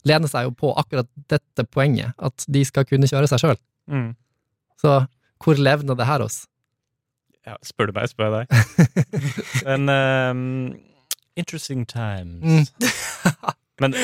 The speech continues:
Speaker 2: ja, det er, det er veldig spennende å følge med om, eh, om det er andre som følger etter, i hvert fall.
Speaker 1: Ja, og det er jo ikke så veldig mange av konkurrentene som har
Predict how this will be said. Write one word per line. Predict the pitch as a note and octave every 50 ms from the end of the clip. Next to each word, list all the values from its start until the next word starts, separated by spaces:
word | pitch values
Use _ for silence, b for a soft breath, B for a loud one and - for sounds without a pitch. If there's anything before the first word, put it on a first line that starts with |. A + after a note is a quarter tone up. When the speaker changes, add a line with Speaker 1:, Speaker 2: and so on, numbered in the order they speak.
| A3+ F#3 B _ _
Speaker 2:
ja, | A#2 A#2+ - -
det | G#3 D#3+ C#3+ C#3 C3+
er, | C3 C#3 C3+
det | B2+ C#3
er | C#3 C3
veldig | C3 A#2+ C3 -
spennende | C3 G#2+ G2+ A2 A2+ A2+
å | A2
følge | - A2 G2+ G2
med | F#2+ F#2+ G2
om, | G2 G2+ G2 G2
eh, | G2 F#2+ G2 G#2+ - _ _ A2+
om | A2+
det | A2 G2+
er | G2+
andre | F#2+ F2+ F2+ F#2+ F2+
som | G2 -
følger | - G2 F#2 F#2 -
etter, | -
i | F#2+ G#2
hvert | -
fall. | - - _ _ _ _ _ _ b b b b b b
Speaker 1:
Ja, | - -
og | - D3+
det | D3 C#3+
er | C#3+
jo | -
ikke | - D#3
så | - D#3+
veldig | D3 D3+ D#3 D3+ C#3
mange | C3+ C3+ B2+
av | A#2 -
konkurrentene | C#3 C3 C#3+ C#3+ C3 - A#2+ A#2+
som | B2+ A2+ A2
har | D3+ C#3 B2 A#2